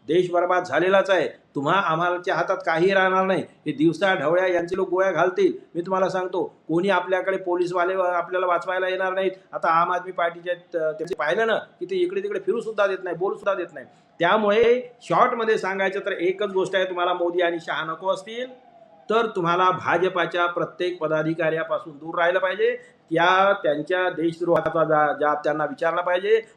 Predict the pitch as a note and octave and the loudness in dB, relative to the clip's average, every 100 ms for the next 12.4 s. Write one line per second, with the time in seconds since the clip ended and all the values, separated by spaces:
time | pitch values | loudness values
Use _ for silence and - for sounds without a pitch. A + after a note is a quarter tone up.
0 | - D#3 F#3+ G3 G3 F#3+ F#3+ F#3 F3 F3 | -2 2 4 4 0 0 -4 -2 -2 0
1 | F3 F3 E3+ E3+ F3 F3 F3 F3+ F#3 F#3+ | -4 -4 0 0 2 -2 -2 0 -2 -2
2 | D#3+ D#3 D#3+ E3 D#3+ D#3 - F#3 G3+ A#3 | -2 -2 -2 -4 -2 -2 -4 -2 0 0
3 | A3+ - - D3 D3+ G#3+ A3+ - E3+ - | -2 -10 0 2 4 4 4 0 -8 -6
4 | E3 F3+ F#3 F#3 F#3+ - C#3 G3 G#3 A3 | -4 -2 -2 -2 -4 -2 2 2 2 2
5 | A3 D#3+ - - G3 G3 D#3 F#3+ G#3 G3+ | 2 0 -4 -6 -4 0 -2 -2 -2 0
6 | A3+ G3+ A3+ G3+ E3 A#3 A#3+ A#3+ A3+ G#3+ | 2 0 0 0 0 -2 0 0 -2 -4
7 | F#3+ - _ G3 D3+ F3 A#3 A3+ A#3 G#3+ | -4 -6 _ -4 2 2 4 2 2 0
8 | F#3+ - E3+ D3 C#3+ C3+ F#3 G#3 G#3+ G#3+ | 0 -2 -4 -4 -6 -4 -4 -2 -4 -4
9 | F#3+ A3 G#3+ G#3 G3+ G3 F3 D#3+ - _ | -4 -4 -4 -2 2 2 0 -6 -10 _
10 | B3+ G#3+ A3+ G3+ G#3 F3+ E3+ - F3+ G#3+ | -6 0 2 2 0 -2 -2 -2 0 2
11 | A#3+ A#3+ B3 A3+ G3+ F#3 F#3 F#3+ F#3+ F3 | 2 0 0 0 0 0 -2 -4 -4 -6
12 | F3+ E3 E3+ E3 | -6 -6 -6 -8